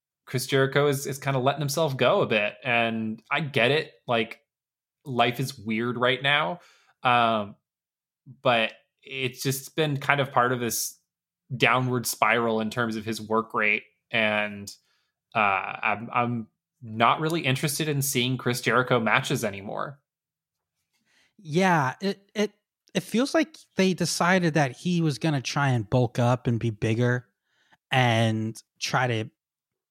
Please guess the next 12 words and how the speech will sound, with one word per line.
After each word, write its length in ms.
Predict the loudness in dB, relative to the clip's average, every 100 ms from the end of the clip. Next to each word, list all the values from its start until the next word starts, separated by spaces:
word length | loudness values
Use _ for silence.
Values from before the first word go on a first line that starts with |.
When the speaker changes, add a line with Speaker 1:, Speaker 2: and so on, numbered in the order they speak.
| _ _
Speaker 2:
kinda 220 | 0 0
wrestle 400 | 0 0 0 0
from 180 | 0 -2
a 60 | -2
power 520 | -4 0 4 4 4
standpoint, 800 | 2 -2 0 0 -2 -2 0 0 -4 _ _ _ _ _ _ _ -18 -16 2
but 460 | 4 6 4 0 -6 _ _ -10
<sighs> 400 | -8 -6 -6 -6
he 180 | -4
just, 420 | -2 -2 -4 -10 -14
he 100 | -10
just, 320 | -8 -8